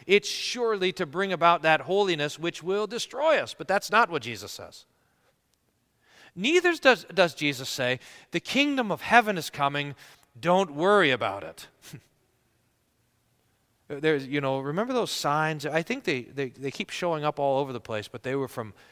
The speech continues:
England in World War Two. Remember the signs that were on the wall, they said, "Keep calm and carry on."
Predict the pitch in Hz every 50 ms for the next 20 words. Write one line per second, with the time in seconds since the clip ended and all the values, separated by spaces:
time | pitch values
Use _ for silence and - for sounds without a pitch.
0 | _ _ _ - - 160 175 175 160 139 120 113 110 107 101 117 123 120 117 113
1 | 110 117 131 139 139 131 123 120 127 123 117 - - - - 135 123 104 87 78
2 | - _ - - - _ - 139 156 131 147 147 - - 151 143 147 151 147 131
3 | 139 123 143 147 143 139 135 135 135 123 120 123 127 127 127 117 117 113 - 117
4 | - - - - _ _ _ _ _ _ _ _ _ - - - 196 208 - _
5 | - - - 175 170 170 165 165 165 165 165 165 165 151 - - - _ - 139
6 | 131 123 - - - 160 156 156 151 147 139 135 127 113 98 87 85 80